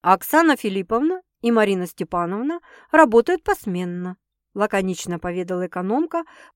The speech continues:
провожая её в соседнее помещение с большим стеклянным столом. «Также два раза в неделю мальчика посещает логопед».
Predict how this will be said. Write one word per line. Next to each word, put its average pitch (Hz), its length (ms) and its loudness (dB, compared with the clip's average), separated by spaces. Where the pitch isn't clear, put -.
провожая 240 560 2
её 190 500 -4
в - 100 -20
соседнее 180 560 -4
помещение 302 760 -2
с 190 100 -12
большим 202 460 0
стеклянным 185 600 -6
столом. 170 580 -10
«Также 220 580 2
два 214 220 2
раза 185 280 0
в 185 60 -2
неделю 185 560 0
мальчика 294 520 0
посещает 254 600 -2
логопед». 185 580 -4